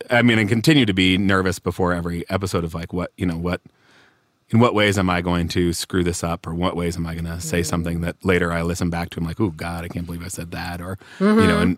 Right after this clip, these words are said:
Speaker 1: in what ways is this going to continue to be a challenge? But I think you very quickly put me at ease. Just, I think the, the kind of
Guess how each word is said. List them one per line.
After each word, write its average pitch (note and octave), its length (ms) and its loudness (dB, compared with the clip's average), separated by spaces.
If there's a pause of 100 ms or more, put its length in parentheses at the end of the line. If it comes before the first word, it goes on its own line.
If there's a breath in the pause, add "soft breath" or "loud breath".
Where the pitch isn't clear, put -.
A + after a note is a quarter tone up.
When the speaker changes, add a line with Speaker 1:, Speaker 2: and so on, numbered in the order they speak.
Speaker 1:
in G#2 140 4
what G2 180 4
ways F2 280 4
is F2 100 0
this F2 180 0
going E2 340 0
to E2 440 -2 (180)
continue F#2+ 400 2
to E2+ 80 -6
be E2+ 340 -4 (520 soft breath)
a G#2+ 100 2
challenge? G2 720 2
But F#2 100 0
I F2+ 100 2
think F#2 480 -2
you F2+ 240 0
very F2 200 0
quickly E2 440 -6
put - 240 -8
me E2+ 140 -6
at - 140 -12
ease. E2+ 480 -8 (240)
Just, A2 180 2
I F#2 80 2
think E2+ 200 -2
the, E2 260 -4 (100)
the E2 280 -2
kind E2+ 200 -6
of - 300 -12